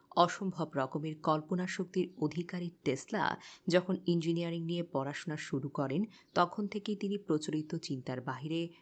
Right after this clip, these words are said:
ভাবতে শুরু করেন। এসি কারেন্ট বিকল্প প্রবাহ, এই একটি ধারণা দিয়ে টেসলা বিশ্বে নিজের নামটি অমর করে রাখেন। বিজ্ঞানী থমাস এডিসনের সঙ্গে তার দ্বন্দ্ব,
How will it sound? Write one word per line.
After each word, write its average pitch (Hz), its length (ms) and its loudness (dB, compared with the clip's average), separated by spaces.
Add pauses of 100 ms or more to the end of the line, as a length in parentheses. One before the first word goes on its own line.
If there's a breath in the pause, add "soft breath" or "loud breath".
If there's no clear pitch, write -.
(160 loud breath)
ভাবতে 151 400 -2
শুরু - 260 -6
করেন। - 300 -2 (400 loud breath)
এসি 208 540 6
কারেন্ট 165 520 2
বিকল্প 143 400 0
প্রবাহ, 139 540 0 (280 loud breath)
এই 170 300 2
একটি 175 360 0
ধারণা 139 380 -4
দিয়ে 151 340 0 (300 loud breath)
টেসলা 185 340 6
বিশ্বে 151 500 2 (240 loud breath)
নিজের 180 360 4
নামটি 151 440 -2 (140)
অমর 160 360 2 (120)
করে - 200 -4
রাখেন। - 360 -4 (380 loud breath)
বিজ্ঞানী 226 440 4 (100)
থমাস 214 520 -2
এডিসনের 180 480 0
সঙ্গে 160 460 -2
তার 147 240 -2
দ্বন্দ্ব, 143 640 -2